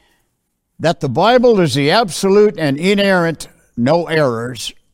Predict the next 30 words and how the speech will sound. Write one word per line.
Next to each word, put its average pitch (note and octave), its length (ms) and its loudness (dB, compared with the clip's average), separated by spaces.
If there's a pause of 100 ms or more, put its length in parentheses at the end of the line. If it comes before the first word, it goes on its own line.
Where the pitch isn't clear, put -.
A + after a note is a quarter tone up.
written F#3+ 720 -2
word F3+ 420 2
of C#3 200 -4
God D3+ 460 2
to C#3 100 -2
all D#3 360 2
mankind D3 1000 -2 (440)
has D3+ 320 0
been F3+ 320 0
the D3 100 -2
clear, A3 840 -2 (180)
unchanging F3 960 -2
teaching G3+ 640 -6
of A#2+ 260 -8
Jesus C3+ 720 -6 (320)
and C3+ 180 -4
all G#3+ 300 2
the G3+ 80 2
human A3 400 0
authors G3 480 0
of D#3+ 80 0
the C3+ 120 -2
Bible D#3 460 -2
in C3 120 -2
the C3+ 120 -2
Old F#3+ 280 0
Testament F#3 580 -6
and C#3+ 160 -2
New F#3+ 120 -2
Testament, C#3 680 -8